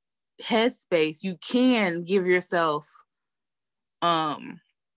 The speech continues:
you can give yourself a pep talk, and you can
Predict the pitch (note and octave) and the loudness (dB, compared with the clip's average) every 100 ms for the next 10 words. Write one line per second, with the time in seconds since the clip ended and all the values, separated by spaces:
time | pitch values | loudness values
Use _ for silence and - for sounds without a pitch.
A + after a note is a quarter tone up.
0 | _ _ _ - - A3 G3+ G#3+ G#3 G#3+ | _ _ _ -20 -6 -4 -2 -2 0 0
1 | F3+ - F3 D#3 - - - - D3 D3 | -2 -2 -8 -8 -4 -4 -4 -6 -6 -6
2 | E3 F3 - F#3+ F#3 E3 | -10 -6 0 0 0 -4